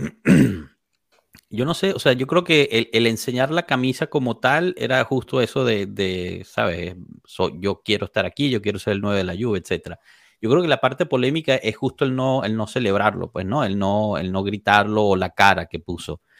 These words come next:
Eh, y, y se está también hilando con la celebración que hizo en su momento Dybala en ese amistoso, que también fue un amistoso que no contaba de nada, para, mm, cuando metió el gol, que celebró así también, cuando estaba lo de la,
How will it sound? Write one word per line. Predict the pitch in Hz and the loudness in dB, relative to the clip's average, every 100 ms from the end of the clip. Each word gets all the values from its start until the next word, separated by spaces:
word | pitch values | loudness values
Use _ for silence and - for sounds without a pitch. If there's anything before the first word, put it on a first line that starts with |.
| - - _ _ - | -20 -20 _ _ -2
Eh, | 95 98 95 - | 2 4 2 0
y, | 113 110 107 | -2 0 0
y | |
se | - | 2
está | 110 - 117 | 0 0 2
también | 135 139 135 143 | 2 2 2 2
hilando | 135 135 131 127 131 151 - | 4 4 4 2 0 0 -2
con | 117 120 131 147 - | 0 0 0 -4 -8
la | 98 98 | -4 -4
celebración | - 101 98 95 92 - 120 104 | -2 -2 0 0 -2 -2 -2 -2
que | - | -2
hizo | 104 113 107 | -2 -2 -4
en | 90 | -4
su | 101 | -2
momento | 95 98 110 101 - 92 | -2 0 0 0 -4 -4
Dybala | 98 104 117 104 107 131 | -2 4 6 6 4 0
en | 98 | -2
ese | 98 95 - | -4 -4 -4
amistoso, | 107 107 - 110 - | -4 -6 -2 -2 -2
que | 120 | -6
también | 92 90 92 | -4 -4 -4
fue | - | -4
un | 90 | -6
amistoso | 92 - 95 98 | -6 -6 -6 -6
que | 95 | -6
no | 92 | -6
contaba | 92 95 98 110 | -8 -6 -2 0
de | |
nada, | 135 104 117 - _ _ _ _ _ _ 107 | 2 4 4 0 _ _ _ _ _ _ 6
para, | 101 92 92 90 87 | 8 8 6 6 2
mm, | 90 73 - | -2 -10 0
cuando | 104 101 | 2 2
metió | 95 - | 0 0
el | 95 | 0
gol, | 101 151 101 | 4 4 4
que | 95 | -2
celebró | - 87 90 90 | -2 0 0 0
así | - 90 | -4 -2
también, | 90 120 127 | -2 0 -2
cuando | 98 92 | -2 -4
estaba | - 90 92 | -2 2 4
lo | 95 98 | 4 4
de | 90 87 | 2 0
la, | 85 85 85 85 | -2 -2 -4 -6